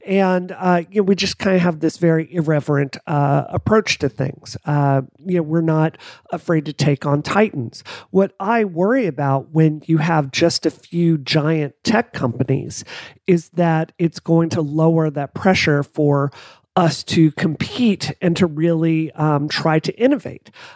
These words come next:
Um, you know, we've seen this with Facebook, where, uh, when a competitor comes along, they just buy them or steal their <laughs> features or bully them out of business. So I'm very much for addressing that, if that makes sense.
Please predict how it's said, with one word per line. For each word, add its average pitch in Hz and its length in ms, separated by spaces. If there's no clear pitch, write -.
Um, 156 540
you 202 140
know, 190 80
we've 180 200
seen 247 340
this 175 200
with 175 180
Facebook, 214 500
where, 156 520
uh, 143 420
when 147 200
a 156 60
competitor 165 580
comes 143 260
along, 135 360
they 143 100
just 139 320
buy 139 260
them 165 380
or 147 240
steal 151 380
their 156 120
<laughs> - 120
features 190 720
or 160 300
bully 156 380
them 143 220
out 131 160
of 139 160
business. 147 420
So 160 300
I'm 214 200
very 240 320
much 190 360
for 170 640
addressing 143 540
that, 127 180
if - 140
that 151 180
makes 151 240
sense. 160 420